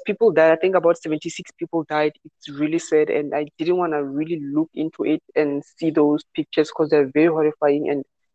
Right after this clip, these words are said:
it's not a nice scene to see those people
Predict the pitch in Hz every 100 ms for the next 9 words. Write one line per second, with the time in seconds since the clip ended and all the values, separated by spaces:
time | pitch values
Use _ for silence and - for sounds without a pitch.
0 | _ - 143 - 151 156 175 160 151 139
1 | 139 151 - - 160 151 143 143 - -
2 | - 147 - 151 147 147 - 143 - 143
3 | 135